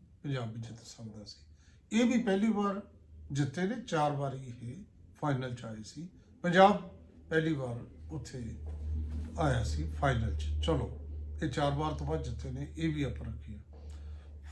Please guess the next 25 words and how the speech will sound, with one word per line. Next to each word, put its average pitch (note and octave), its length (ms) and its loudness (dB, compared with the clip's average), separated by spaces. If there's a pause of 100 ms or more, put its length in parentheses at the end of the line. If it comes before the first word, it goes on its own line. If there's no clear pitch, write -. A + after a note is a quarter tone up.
ਹੁਣ C4+ 160 8
ਉੱਥੇ B3 220 4
ਕੀ G#3+ 240 4
ਹੋਇਆ A#2 320 -2 (920)
ਕਿ G#3+ 360 4 (300)
ਇੱਕ - 340 -8 (160)
ਇਹਨਾਂ A3 280 8
ਦੀ G#3 100 4
ਆਪਦੀ F#3 240 2
ਵੈੱਬਸਾਈਟ D#3 640 -2
'ਤੇ F3 180 -4
ਫ੍ਰੀ A3 340 2
ਪਾਸ D#3 320 2
ਦੀ D3 160 -6
ਗੱਲ C3 200 -4
ਪਾ A#2 200 -8
ਦਿੱਤੀ। - 300 -20 (960)
ਹੁਣ A#3 200 6
ਫ੍ਰੀ A3 280 4
ਪਾਸ F3 680 6
ਜਿਹੜੇ F3 280 0
ਨੇ, C3 360 -2 (300)
ਉਹ E3 340 -2
ਮਿਲਨੇ C#3+ 440 6
ਸੀ, D3 280 -6